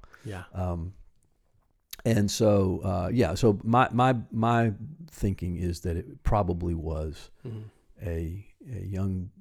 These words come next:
Speaker 2: a child born to a woman who
Speaker 1: Mm-hmm.
Speaker 2: got married soon after the
Speaker 1: Mm-hmm.
Speaker 2: prophecy
Speaker 1: Yeah.
Speaker 2: and had this child, and that m-, maybe not a lot of people knew about this. Ahaz knew,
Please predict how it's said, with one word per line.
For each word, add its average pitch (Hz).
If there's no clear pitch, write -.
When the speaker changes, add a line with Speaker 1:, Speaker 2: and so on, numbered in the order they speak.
Speaker 2:
a -
child 87
born 90
to 85
a 87
woman 87
who 90
Speaker 1:
Mm-hmm. 82
Speaker 2:
got -
married 85
soon 107
after 92
the 80
Speaker 1:
Mm-hmm. 101
Speaker 2:
prophecy -
Speaker 1:
Yeah. 104
Speaker 2:
and 92
had 85
this 78
child, 78
and 90
that 95
m-, -
maybe 123
not 107
a -
lot 104
of 87
people 92
knew 104
about 85
this. 82
Ahaz 110
knew, 87